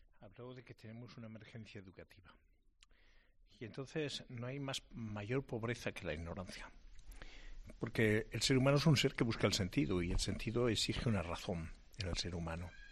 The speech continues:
Y esa razón es el porqué de las cosas, ¿eh? Entonces no basta simplemente con que vayamos a golpe de suceso, a golpe de evento, sino es que nos preguntamos,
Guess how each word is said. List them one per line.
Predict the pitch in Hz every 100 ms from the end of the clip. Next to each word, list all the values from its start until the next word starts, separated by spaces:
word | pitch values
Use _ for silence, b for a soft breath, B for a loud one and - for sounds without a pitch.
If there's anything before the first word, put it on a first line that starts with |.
| b b b b b b b
Y | 110
esa | 107 117
razón | 107 - 123 131
es | 113
el | 113
porqué | - - -
de | 110
las | 92 -
cosas, | - - - - - - - -
¿eh? | 110 - - B B B B
Entonces | - 107 -
no | 120 104
basta | 120 123 - -
simplemente | 104 92 95 98 95 101
con | 92 92
que | 92
vayamos | 87 98 95 90 85
a |
golpe | 90 90 92
de | 87
suceso, | - - 104 - 87
a |
golpe | 92 87 92
de | 87
evento, | 92 95 - 82 - b b b b -
sino | - 104 98
es | -
que | 95
nos | 92
preguntamos, | - 98 92 101 98 107